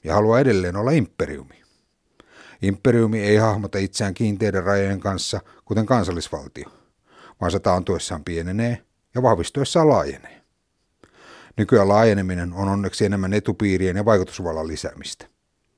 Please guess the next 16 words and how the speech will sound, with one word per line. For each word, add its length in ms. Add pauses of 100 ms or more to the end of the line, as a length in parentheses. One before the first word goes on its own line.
(640)
Mutta 180
silti 480 (120)
ei 80
ole 120
mikään 320
sattuma, 480 (380)
että 180
Venäjän 340
rajaa 400
reunustaa 460
joukko 240
jäätyneitä 640 (220)
ja 80
myös 160
kuumia 400
konflikteja. 640